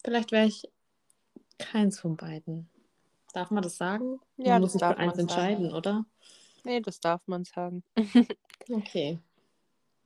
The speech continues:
Speaker 2: Äh, dann bin ich jetzt dran und ich glaub, das ist meine letzte Frage und dann hast du noch eine.
Speaker 1: Okay.
Speaker 2: Nur Spaghetti oder Pizza auf einer einsamen Insel essen?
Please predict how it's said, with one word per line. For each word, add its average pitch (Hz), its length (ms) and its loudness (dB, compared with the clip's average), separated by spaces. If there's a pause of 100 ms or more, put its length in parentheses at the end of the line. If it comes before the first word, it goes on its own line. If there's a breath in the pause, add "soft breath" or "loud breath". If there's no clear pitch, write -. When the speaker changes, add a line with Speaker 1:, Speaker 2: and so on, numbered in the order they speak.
(720)
Speaker 2:
Äh, 208 340 6
dann 196 240 0
bin 196 180 0
ich 269 180 -2
jetzt - 220 -6
dran 190 260 2
und 196 120 -4
ich 202 100 -6
glaub, 202 240 2
das - 100 -20
ist - 80 -20
meine 185 240 -2
letzte 208 280 -6
Frage 240 400 4
und 226 80 -4
dann 220 180 0
hast 220 220 -10
du 175 80 -6
noch 170 160 -16
eine. 170 340 -14 (600)
Speaker 1:
Okay. 180 440 4 (840 loud breath)
Speaker 2:
Nur 240 400 2
Spaghetti 196 680 -4
oder 233 220 0
Pizza 247 420 -2
auf 175 160 -4
einer 180 260 -2
einsamen 175 440 -4
Insel 180 360 -4
essen? 190 440 -6